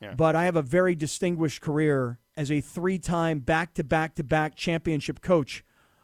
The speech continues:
Speaker 2: of Jewish Community Center basketball
Speaker 1: Okay.
Speaker 2: back in the, in the mid nineties. I don't know if you've,
Speaker 1: Mm-hmm.
Speaker 2: you know this about me or not.
Speaker 1: Mm-hmm.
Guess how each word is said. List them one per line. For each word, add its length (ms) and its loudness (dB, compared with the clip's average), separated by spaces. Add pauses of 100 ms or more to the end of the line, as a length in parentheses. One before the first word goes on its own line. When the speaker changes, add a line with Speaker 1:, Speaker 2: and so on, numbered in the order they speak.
(100)
Speaker 2:
of 160 -2
Jewish 340 4
Community 600 0
Center 340 0
basketball 760 -2 (280)
Speaker 1:
Okay. 180 -6
Speaker 2:
back 240 2
in 80 4
the, 180 2 (100)
in 100 -2
the 100 2
mid 220 0
nineties. 440 -2
I 80 -4
don't 80 -2
know 40 0
if 100 -8
you've, 160 -4
Speaker 1:
Mm-hmm. 220 -10
Speaker 2:
you 80 -2
know 120 4
this 160 -2
about 240 -6
me 80 -6
or 80 -6
not. 220 -10 (180)
Speaker 1:
Mm-hmm. 200 -14